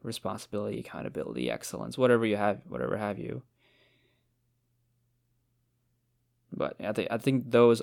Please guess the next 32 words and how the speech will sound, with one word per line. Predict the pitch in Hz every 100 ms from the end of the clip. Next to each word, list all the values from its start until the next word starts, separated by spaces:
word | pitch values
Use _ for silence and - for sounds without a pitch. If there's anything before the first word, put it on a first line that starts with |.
| -
kind | - 123
of | 113
all | - 113 120
really | 110 113 113 107
roll | 104 104 101
up | 101 - - _ -
to | 101
character. | - 104 104 - - - - _ _ _ _ _ _ _ _ _ _ _ _ _ _ _ _ _ _ _ _ _ _ _ _ _ _ _ _ _ _ _ -
And | 107
so | - 104
that's | 104 107 -
the, | - 64 - 143 _ _ _ _ _ _ _ _ _
how | - 120
do | 123
you | 127
find, | 123 120 117
I, | 120
I | 123
mean, | 123
I | 110
don't | 113
have | 110
the | 107
answers | 104 113 110
right | 110 104
now. | 98 117 113 131 _ _ _ _ _ _ _ _ _ _ _ _ _ _ _
If | -
I | 90
did, | 98 98
I | 80
would | - -
be, | - - -